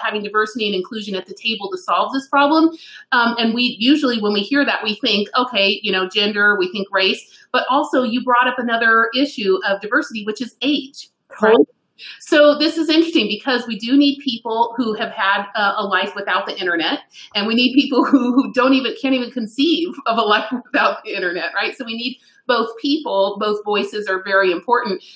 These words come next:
Speaker 1: But there's one question on here. Molly Purcell is asking, is there still a disconnect in people's minds between real work and the internet? And I would say real world, real wo-, you know, what,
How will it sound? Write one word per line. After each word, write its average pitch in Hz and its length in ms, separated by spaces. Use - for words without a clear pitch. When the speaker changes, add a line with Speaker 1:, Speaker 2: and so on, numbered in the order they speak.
Speaker 1:
But 262 140
there's 320 180
one 339 240
question 285 280
on 220 140
here. 208 160
Molly 220 320
Purcell 214 320
is 196 120
asking, 185 460
is 330 160
there 523 140
still 285 420
a 233 140
disconnect 262 640
in 214 120
people's 208 360
minds 196 320
between 214 500
real 285 360
work 190 340
and 208 160
the 208 120
internet? 180 400
And 240 120
I 269 60
would 233 140
say 208 220
real 208 240
world, 233 500
real 220 200
wo-, 226 120
you 254 100
know, 233 160
what, 403 180